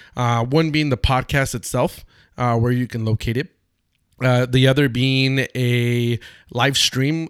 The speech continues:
through Twitch that I'm gonna be doing for every single episode. I'm gonna be live streaming every episode so you can see it live. It's gonna have a, uh, the link to the YouTube channel if you do wanna see the video instead of listening to it for, uh, you know, itself.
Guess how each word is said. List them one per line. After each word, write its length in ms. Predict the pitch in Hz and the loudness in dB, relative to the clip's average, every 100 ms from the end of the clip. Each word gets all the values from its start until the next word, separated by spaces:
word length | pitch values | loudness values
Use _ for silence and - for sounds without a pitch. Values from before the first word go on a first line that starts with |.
| - | -6
through 160 | 123 | -4
Twitch 420 | 110 - 123 156 - | -2 0 -2 -2 -2
that 140 | 123 | 0
I'm 100 | 117 | 0
gonna 140 | 123 | -2
be 120 | 117 120 | -2 0
doing 240 | 120 120 | 0 -2
for 180 | - - | -4 -4
every 220 | 139 139 | -2 0
single 300 | - 139 120 | -2 -2 -2
episode. 400 | 117 117 110 147 | -2 -2 -2 0
I'm 80 | 175 | 0
gonna 100 | 135 | -2
be 60 | 113 | 0
live 260 | 120 120 | -2 -2
streaming 380 | - - 123 120 | -4 -4 -2 -2
every 240 | 110 117 | -2 -2
episode 400 | 110 - - 135 | -4 -4 -4 -6
so 100 | - | -6
you 80 | 123 | -10
can 120 | - | -12
see 160 | - 127 | -8 -8
it 100 | 113 | -6
live. 320 | 104 113 175 - - - - - - - | -4 -2 -2 -6 -20 -20 -20 -20 -20 -12
It's 100 | - | 0
gonna 160 | 156 | 2
have 160 | 143 139 | 4 4
a, 60 | |
uh, 380 | 131 123 117 127 | 4 2 2 -2
the 120 | 117 | 0
link 220 | 127 160 160 | 0 0 0
to 80 | |
the 100 | 143 | -2
YouTube 400 | 117 131 156 170 | -2 -2 0 0
channel 380 | 147 143 135 151 | 0 -2 -2 -4
if 120 | 160 | -8
you 80 | 135 | -8
do 120 | 123 | -6
wanna 200 | 131 135 | -4 -4
see 220 | 110 - 135 | -6 -6 -4
the 140 | 131 | -4
video 260 | 120 127 131 | -2 -2 -2
instead 300 | 113 135 117 | -4 -4 -6
of 120 | 110 | -4
listening 440 | 127 123 135 127 | -4 -4 -4 -6
to 140 | - 135 | -6 -8
it 120 | - | -8
for, 300 | 120 110 - | -8 -8 -6
uh, 320 | 113 107 104 | -4 -4 -6
you 140 | - 120 | -8 -8
know, 80 | 110 | -8
itself. 480 | - 123 123 170 | -6 -6 -4 -6